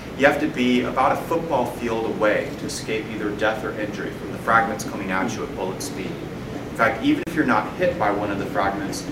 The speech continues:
just the sheer force of the explosion itself can break your limbs. The soldier, though, had been right on top of that roadside bomb. And so when the rest of their team advanced, they found little left of them.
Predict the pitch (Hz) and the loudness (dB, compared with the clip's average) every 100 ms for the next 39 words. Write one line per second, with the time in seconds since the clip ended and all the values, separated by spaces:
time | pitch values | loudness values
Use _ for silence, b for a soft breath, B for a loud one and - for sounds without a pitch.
0 | - - 151 151 151 - - 160 170 165 | -8 -4 0 0 0 -2 -2 0 2 0
1 | - 135 - - 110 - - 117 120 117 | 0 0 0 -4 -4 -4 -4 -2 0 -2
2 | 104 - - 143 120 - - - - - | -6 -6 0 2 4 2 -2 -8 -8 -10
3 | - - - - - - - 113 107 110 | -10 -8 -8 -8 -10 -8 0 2 2 0
4 | 104 104 85 - - - - - - - | -2 -2 -2 -6 -8 -8 -10 -10 -10 -10
5 | - - - - - 139 165 156 113 104 | -10 -10 -8 -6 2 4 4 2 0 0
6 | - 101 98 104 113 127 - 110 113 104 | 0 -2 -2 2 4 4 0 -2 -4 -4
7 | - 101 92 101 - 92 92 90 95 95 | -2 0 0 -4 -4 -2 0 -2 -4 -4
8 | 104 92 92 92 87 - - - - - | -4 -4 -2 -4 -4 -6 -8 -10 -10 -10
9 | - - 110 107 - 127 117 117 113 110 | -10 -10 -8 -2 4 4 4 2 0 2
10 | 123 - - 131 123 - 123 104 104 117 | 2 2 0 -2 -2 -4 -4 -4 -2 -2
11 | 101 98 - 110 107 104 101 107 104 98 | -2 -4 -6 -6 -4 -2 -2 -2 0 0
12 | 101 - - - | -2 -4 -8 -8